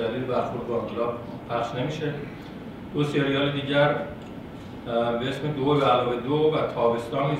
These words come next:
نوشتن که به تهیه کنندگی با بازیگری پرویز کاردان از تلویزیون پخش شد. اه، کتاب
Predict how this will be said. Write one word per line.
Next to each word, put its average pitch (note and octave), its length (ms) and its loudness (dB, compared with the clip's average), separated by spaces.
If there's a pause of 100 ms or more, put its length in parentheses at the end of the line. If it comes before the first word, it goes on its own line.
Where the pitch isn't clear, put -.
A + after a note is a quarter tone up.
(120)
نوشتن D3 460 0
که - 60 -2
به C#3+ 120 0
تهیه A#2+ 420 0
کنندگی A#2 400 -4
با C3 100 -4
بازیگری A#2 800 -2
پرویز A2+ 420 -4 (140)
کاردان A2+ 400 2
از - 100 -4
تلویزیون A#2+ 320 -4
پخش A#2 240 -4
شد. - 200 -10 (2250)
اه، C3+ 320 4
کتاب E3 460 8